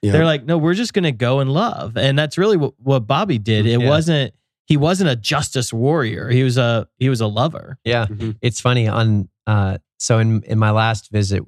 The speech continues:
Speaker 3: so Bobby, Bobby Simpson died at his age of eighty-six, and, uh, Bobby, Bobby was blind since his early twenties. I remember when I was fifteen and I went down for the first time to Cranks Creek,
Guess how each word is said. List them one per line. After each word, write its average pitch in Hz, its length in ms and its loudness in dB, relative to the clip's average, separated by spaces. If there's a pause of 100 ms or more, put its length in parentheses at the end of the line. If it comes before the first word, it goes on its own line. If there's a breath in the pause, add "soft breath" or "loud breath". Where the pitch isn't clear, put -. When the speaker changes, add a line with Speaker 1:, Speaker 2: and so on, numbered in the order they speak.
(120)
Speaker 3:
so 123 120 0
Bobby, 131 340 0
Bobby 117 280 -2
Simpson 107 280 0
died 101 220 2
at 92 60 -2
his 107 220 0 (200)
age 107 160 2
of 101 80 0
eighty-six, 101 640 -2 (560)
and, 98 500 2 (640)
uh, 92 420 2 (380)
Bobby, 117 220 2
Bobby 123 380 0
was 117 160 0
blind 101 520 2
since 95 340 -2
his 87 280 -2
early 98 280 2
twenties. 95 600 -4
I 101 60 -2
remember 107 440 2
when 104 120 0
I 101 60 4
was 92 160 0
fifteen 101 380 -2
and 95 80 0
I 95 40 2
went 95 220 0
down 92 220 0
for 87 120 -8
the 87 60 -6
first 92 280 -2
time 90 280 0
to 87 180 -4
Cranks 92 320 -2
Creek, 92 360 -2